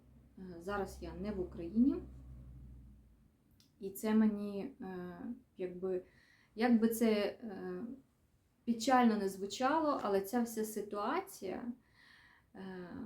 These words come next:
вона дала мені можливість навчатися. Бо якби не, ну, якби не ця ситуація, я б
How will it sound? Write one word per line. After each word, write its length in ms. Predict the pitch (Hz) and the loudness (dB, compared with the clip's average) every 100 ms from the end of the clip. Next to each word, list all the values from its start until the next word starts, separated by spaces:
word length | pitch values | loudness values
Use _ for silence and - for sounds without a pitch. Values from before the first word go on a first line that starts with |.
| - 196 _ - | -12 -14 _ -12
вона 600 | 208 214 247 269 269 - | 2 8 8 8 4 2
дала 400 | 185 214 220 233 | -2 2 6 8
мені 240 | 208 196 | 6 4
можливість 680 | 185 190 190 208 240 277 - _ _ - | -2 -4 -2 2 2 2 -6 _ _ -10
навчатися. 960 | 202 202 - - 185 - - - - - - _ _ _ _ _ _ - - _ _ - | -6 -6 -8 -6 -4 -6 -10 -20 -16 -16 -16 _ _ _ _ _ _ -20 -20 _ _ -4
Бо 140 | 202 | 6
якби 600 | 220 220 220 262 240 220 | 8 8 6 8 8 6
не, 220 | 214 202 196 - | 0 -4 -4 2
ну, 260 | 220 185 170 | 2 2 -2
якби 320 | 170 170 180 | -6 -4 -4
не 140 | 196 | -4
ця 180 | 208 190 | 0 0
ситуація, 680 | 196 196 - - - 240 185 | 0 -6 -4 -4 -4 -4 -4
я 180 | 196 214 | -2 -2
б 120 | 214 | -4